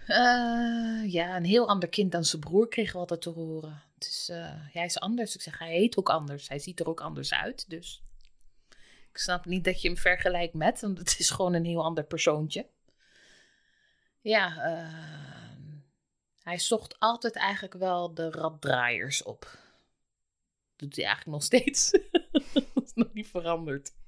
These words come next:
Ehm, ja. Kon moeilijk zelf spelen. Moest altijd vermaakt worden.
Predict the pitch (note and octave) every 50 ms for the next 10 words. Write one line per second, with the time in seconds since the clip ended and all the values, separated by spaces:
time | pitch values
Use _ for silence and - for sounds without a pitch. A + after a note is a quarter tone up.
0 | - - - - - - - - - - - - - - _ _ _ - _ -
1 | G#3 A3+ A#3+ B3 B3 B3 B3 B3 B3 B3 B3 B3 B3 B3 A#3+ G#3 G3 - _ _
2 | - E3+ E3 D#3+ D#3+ D#3+ E3 E3+ E3+ D#3+ D#3 D3+ C#3+ C#3 C#3+ _ _ _ _ _
3 | _ _ _ _ _ _ _ _ _ _ _ _ _ _ _ _ _ _ _ _
4 | _ _ _ - G3+ G3+ G3 F#3+ G#3 A3 G3+ F#3+ - - - F#3 E3+ - - -
5 | - - - - - - - - - _ _ _ _ _ _ _ _ - D#3+ E3
6 | - - D#3 E3+ - D#3+ D3 - - E3 D#3+ D#3 C#3+ C3+ - - - - C#3+ C3+
7 | B2+ - - - D3 C#3